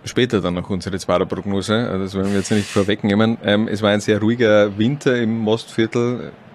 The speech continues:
Einzige Überraschung war eigentlich der Abgang von Philipp Schobesberger, der im Grunde dem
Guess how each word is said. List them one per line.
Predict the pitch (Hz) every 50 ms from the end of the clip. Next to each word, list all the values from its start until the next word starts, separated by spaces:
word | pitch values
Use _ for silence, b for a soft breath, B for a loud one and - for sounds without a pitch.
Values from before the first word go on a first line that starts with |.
| - - - - - - - - - - - - - - - - - - - - -
Einzige | 90 98 101 101 - 123 110 101 110 107 107 107 107 104 107 107 - -
Überraschung | 101 101 101 101 98 98 - - 110 107 104 90
war | 95 95 101 107 -
eigentlich | - 95 104 104 107 101 98 101 - -
der | - 104 -
Abgang | 95 101 - - - 107 104 101
von | 95 - - 101 98
Philipp | - - 110 104 92
Schobesberger, | - - 117 123 113 95 - - 92 92 98 101 90
der | - - 98 98 101 101 101 98 - B B B B B B B
im | 110 104
Grunde | - 107 107 104 101 101 92
dem | - - 101 101 101 101 98 95